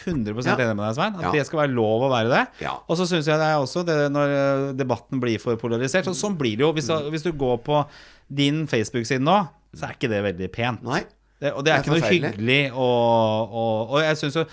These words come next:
Speaker 1: mye av det du skriver der er jo veldig sånn kjærlighets-, og vi har jo snakket om det der forbilledlig
Speaker 2: Ja.
Speaker 1: uenighet,
Speaker 2: Mm.
Speaker 1: og det er et veldig fint
Speaker 2: Men,
Speaker 1: begrep.
Speaker 2: men, men, men kan jeg få lov til å ta opp det som jeg startet med å si?
Speaker 1: Ja.
Speaker 2: Eh, ikke fordi at jeg skal prøve å rettferdiggjøre meg selv, men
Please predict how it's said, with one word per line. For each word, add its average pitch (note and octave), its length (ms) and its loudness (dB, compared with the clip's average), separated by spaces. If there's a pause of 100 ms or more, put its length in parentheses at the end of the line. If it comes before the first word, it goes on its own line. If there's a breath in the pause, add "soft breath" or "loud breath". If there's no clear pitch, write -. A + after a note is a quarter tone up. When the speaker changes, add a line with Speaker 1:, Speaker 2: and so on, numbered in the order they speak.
(200 loud breath)
Speaker 1:
mye E3 240 2
av D#3 80 2
det C#3+ 160 4
du C#3 100 0
skriver B2 380 0
der A#3 160 2
er A#2 240 0
jo E3 80 -2
veldig C#3 240 -4
sånn C#3 160 -4
kjærlighets-, G#2 560 -4
og C#3+ 80 -4
vi E3 60 2
har E3+ 100 2
jo F#3 80 0
snakket - 320 -4
om D#3 80 -2
det D3+ 80 0
der C3+ 160 0
forbilledlig C3 800 0 (180)
Speaker 2:
Ja. C3+ 80 -6
Speaker 1:
uenighet, C#3 540 2 (240 soft breath)
Speaker 2:
Mm. - 100 -10
Speaker 1:
og - 60 -6
det F3+ 100 4
er E3+ 80 4
et D3+ 160 -4
veldig C3 240 2
fint D#3 240 2
Speaker 2:
Men, B2 80 0
Speaker 1:
begrep. G#2 300 -2 (160)
Speaker 2:
men, D3+ 180 0 (120)
men, C#3+ 160 -6
men D#3+ 100 -2
kan D3+ 180 0
jeg D3 80 2
få - 80 -8
lov G#2+ 140 -2
til C3+ 100 -8
å - 20 -10
ta C3 120 4
opp G#2+ 100 2
det A#2 100 -2
som - 120 -6
jeg B2+ 80 -4
startet D#2 400 -4
med F#2 100 -8
å F#2 60 -8
si? C#2+ 340 -8
Speaker 1:
Ja. C3 160 -4
Speaker 2:
Eh, A2 280 -2
ikke C#3 180 -12
fordi E3+ 100 2
at B2+ 60 0
jeg A2+ 100 -2
skal F#3 140 -6
prøve G2+ 340 -2
å - 20 -4
rettferdiggjøre F#2 600 -4
meg B2 100 -4
selv, A#2+ 300 -2
men B2+ 120 -4